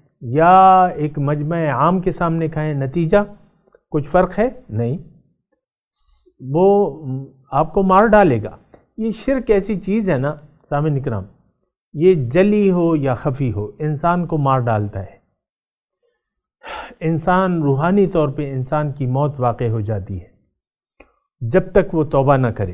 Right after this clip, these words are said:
زندگی میں، اور موت کے بعد تو پھر اصلاح کی کوئی گنجائش نہیں ہے۔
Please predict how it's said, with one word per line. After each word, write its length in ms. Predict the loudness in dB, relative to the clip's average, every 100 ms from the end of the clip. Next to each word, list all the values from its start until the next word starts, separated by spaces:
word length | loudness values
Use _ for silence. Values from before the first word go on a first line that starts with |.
| -10
زندگی 520 | -4 0 0 0 -2
میں، 160 | -4 -6
اور 300 | -6 0 0
موت 480 | 2 4 4 2 2
کے 80 |
بعد 200 | 4 6 4 0
تو 60 |
پھر 280 | -2 -2 -2
اصلاح 340 | -6 -4 -2 -2
کی 160 | -6
کوئی 300 | -6 -4 -4 -4
گنجائش 560 | -6 -4 -4 -4 -6 -8
نہیں 340 | -4 -2 -2
ہے۔ 120 | -4